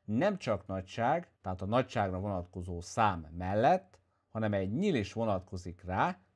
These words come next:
tehát iránya is van. Ugye ennek klasszikus példája a szél. Szélnek nem csak szél erőssége, hanem szél iránya is van. Ugye amit lehet látni, hogy a spin értéke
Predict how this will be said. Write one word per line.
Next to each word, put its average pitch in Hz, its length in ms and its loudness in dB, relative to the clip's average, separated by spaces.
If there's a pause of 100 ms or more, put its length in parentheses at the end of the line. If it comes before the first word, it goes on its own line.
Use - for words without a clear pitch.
tehát 127 680 0
iránya 104 440 4
is 90 220 -6
van. 78 280 -10 (120)
Ugye 120 160 4
ennek 170 240 2
klasszikus 135 520 -2
példája 110 520 4
a 85 40 -2
szél. 87 420 -8 (200)
Szélnek 160 440 2
nem 110 180 0
csak 90 200 -8
szél 101 360 -4
erőssége, 165 840 0 (240)
hanem 135 400 0 (100)
szél 147 440 0
iránya 98 460 2
is 82 200 -14
van. - 180 -20 (460)
Ugye 117 180 2
amit 185 280 2
lehet 117 280 2
látni, 95 640 -6 (800)
hogy 107 140 -4
a 98 120 0
spin 113 600 -4 (600)
értéke 123 880 -2